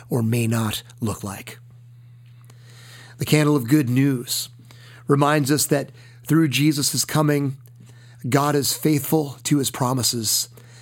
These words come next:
to see his kingdom take root in our lives and in our world. And this morning, we are going to finish our series by looking together at the final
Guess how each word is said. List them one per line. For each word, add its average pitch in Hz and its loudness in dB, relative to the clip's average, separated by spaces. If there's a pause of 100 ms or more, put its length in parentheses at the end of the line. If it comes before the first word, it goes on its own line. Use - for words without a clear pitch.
to - -2
see 139 0
his 127 0
kingdom 127 0
take 117 -2
root 123 0
in 120 -2
our 117 -2
lives 113 -4 (500)
and 117 0
in 107 -2
our 98 -6
world. 98 -14 (1160)
And 143 0
this - 0
morning, 165 2 (120)
we 156 4
are 180 4
going 165 2
to 151 0
finish 170 0
our 151 0
series 120 -2 (500)
by 131 0
looking 160 0
together 151 2 (120)
at 135 -4
the 156 0
final 143 -2